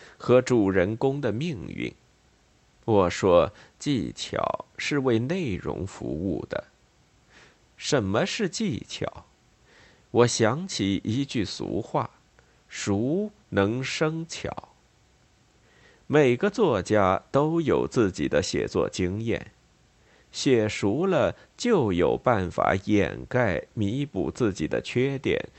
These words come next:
突出自己的长处。我那位朋友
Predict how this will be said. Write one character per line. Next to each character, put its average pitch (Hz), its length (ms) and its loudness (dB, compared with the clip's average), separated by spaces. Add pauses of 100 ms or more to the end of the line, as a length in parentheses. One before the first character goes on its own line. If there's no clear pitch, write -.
(200)
突 101 300 4
出 95 260 0
自 92 280 -2
己 73 180 -4
的 50 140 -2
长 - 420 -6
处。 - 260 -8 (2000)
我 139 240 2
那 165 200 0
位 107 180 4
朋 - 500 -4
友 113 380 -2